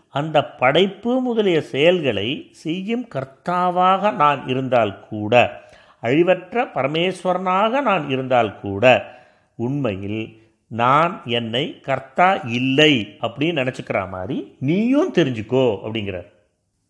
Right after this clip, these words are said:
So, பகவான் வந்து படைக்கும்போது அவங்களோட குணம், கர்மம் அதுக்கு ஏத்த மாதிரி படைக்கிறார்.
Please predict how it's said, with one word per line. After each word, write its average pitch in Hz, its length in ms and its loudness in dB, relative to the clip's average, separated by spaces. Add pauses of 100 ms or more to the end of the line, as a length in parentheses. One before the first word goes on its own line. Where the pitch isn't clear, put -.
(180)
So, - 180 -2 (500)
பகவான் 196 500 -2
வந்து 180 240 -8 (140)
படைக்கும்போது 123 1080 -6 (100)
அவங்களோட 127 560 -4
குணம், 113 680 -6 (100)
கர்மம் 113 480 -6
அதுக்கு 131 380 -8
ஏத்த 196 500 -6
மாதிரி 165 320 -6
படைக்கிறார். 107 440 -8